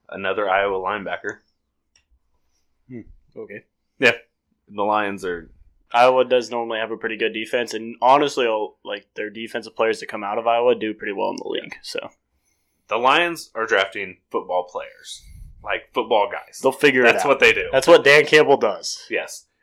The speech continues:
Speaker 1: And the Buccaneers got my crush of the draft, Kalijah Kancey.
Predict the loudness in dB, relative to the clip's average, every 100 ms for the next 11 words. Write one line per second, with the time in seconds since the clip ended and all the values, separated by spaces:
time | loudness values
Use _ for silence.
0 | -6 -4 -2 4 4 4 0 0 0 2
1 | 0 0 _ _ _ -8 -2 0 2 0
2 | -4 -8 _ _ _ _ _ _ _ _
3 | _ _ _ _ _ _ _ _ _ -2
4 | 2 2 0 -8 -6 0 0 0 -4 0
5 | 0 0 -10 -14 -18 _